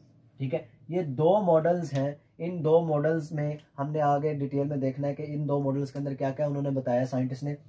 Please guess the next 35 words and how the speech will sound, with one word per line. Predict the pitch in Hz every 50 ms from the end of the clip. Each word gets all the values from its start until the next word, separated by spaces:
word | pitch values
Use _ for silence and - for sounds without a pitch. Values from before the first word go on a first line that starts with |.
| - - - - -
तो | 135 131 131 131 131
आ-, | 135 151 147 147 - - - 156
आगे | 151 147 165 165
चलते | 165 165 156 147 165
हैं | 160
हम, | 151 156 170 170 - - - - - - -
अ, | 135 135 135 131 131 131 127
unit | 127 123 123 143 156 165 175 160
membrane | 165 165 165 165 170 170
model | 170 165 165 165 175 180
और | 180 - 143 143 147 156 180 - - - - -
fluid | - 151 151 156 151 156 - - - -
mosaic | 139 139 127 135 139 139 -
model | 139 135 135 143 139
की | 131 143
हम | 143 139 139 131
discuss | 123 123 - 123 123 -
करते | - 117 113 - -
हैं | 110 101
आगे। | 101 98 101 101 - - - - - - - _ _ _ _ _ _ _ _ _ _ _ _ _ _ _ _ _ _ _ _ _ _ _ _
ओके, | 143 147 139 - 135 127
तो | - 143
next | 147 170 185 185 -
हम | 214 208 196
देख | 180 151 160 165 175
लेते | 185 175 - 190
हैं | 175
कि | 185 190 180 156 143
unit | 160 170 190 202 196
membrane | 185 175 170 160 147 160 165 165 175 - -
model | 156 147 143 143 143 156 160 160
क्या | 151 - 151 143
है | 127 123 123
हमारे | 120 120 110 104 101
पास। | 101 104 101 98 - - -